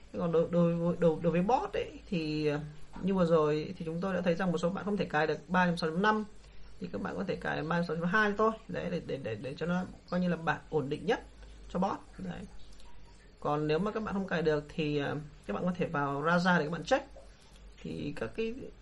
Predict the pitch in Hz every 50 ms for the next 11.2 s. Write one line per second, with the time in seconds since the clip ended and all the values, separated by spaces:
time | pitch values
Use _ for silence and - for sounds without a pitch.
0 | - - - 156 156 156 156 151 175 214 233 294 403 392 - - - 202 180 165
1 | 156 151 147 139 - - - 143 147 170 170 170 - 202 208 233 247 254 262 240
2 | 190 170 - - - - - - - 175 175 175 - - 175 180 170 - 143 165
3 | 165 196 196 185 180 - - - - - - - - - - - - 180 - -
4 | 131 - - - - - - - - - - - - - - - - - - -
5 | - - - - - - - - - - - - - - - - - - - -
6 | - - - - - - - - - - - - 139 135 143 - - - 196 202
7 | 175 165 160 156 151 151 156 156 151 151 151 151 151 156 151 151 151 160 - -
8 | - - - - - - - - - - - - - - - - 151 165 190 208
9 | 196 175 - 196 156 156 175 208 190 175 - 175 156 147 160 170 170 170 175 180
10 | 175 180 180 180 175 175 180 - - 160 170 175 190 175 165 165 165 165 165 170
11 | 165 147 147 147